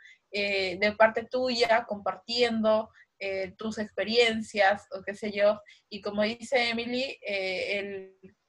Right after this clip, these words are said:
cuidado hacia otras, hacia otras personas también, también es importante porque también nos ayuda como a hacer memoria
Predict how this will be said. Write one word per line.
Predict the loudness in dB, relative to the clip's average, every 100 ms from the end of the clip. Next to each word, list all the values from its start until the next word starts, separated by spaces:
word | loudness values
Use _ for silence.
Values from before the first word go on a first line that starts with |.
| _
cuidado | -4 4 8 8 8 8
hacia | 6 4 0
otras, | 2 6 8 8 4 _ -4
hacia | -4 0 -2
otras | -2 -6
personas | -4 -4 -2 0 0 -2
también, | -6 -4 -4 -6 _ _ -20 -2
también | 0 4 2
es | 2 -2
importante | -2 0 4 6 6 2 -6
porque | -6 -6
también | -6 -2 -2
nos | -2 -2
ayuda | -4 -2 0 4 4
como | 4 0 4
a | 4
hacer | 4 2 2
memoria | 0 2 2 4 6 4